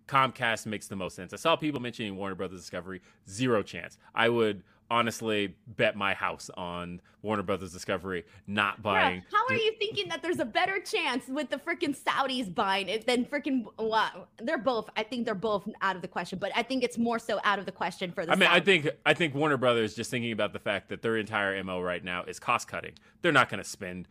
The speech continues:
Speaker 2: Right.
Speaker 1: all that money on a major company that, uh, I mean, unless what they're after is the revenue of, um, the T V rights deals, like spending the money on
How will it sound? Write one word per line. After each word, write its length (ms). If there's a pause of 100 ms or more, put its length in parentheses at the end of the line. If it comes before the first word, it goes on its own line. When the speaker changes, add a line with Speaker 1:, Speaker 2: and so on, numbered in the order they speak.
Speaker 2:
Right. 100
Speaker 1:
all 140
that 160
money 220
on 160
a 40
major 340
company 580
that, 400 (440)
uh, 540 (340)
I 100
mean, 180
unless 640 (160)
what 240
they're 200
after 460
is 320
the 160
revenue 720
of, 480 (1300)
um, 500
the 160 (240)
T 140
V 140
rights 260
deals, 360 (180)
like 200
spending 320
the 60
money 300
on 480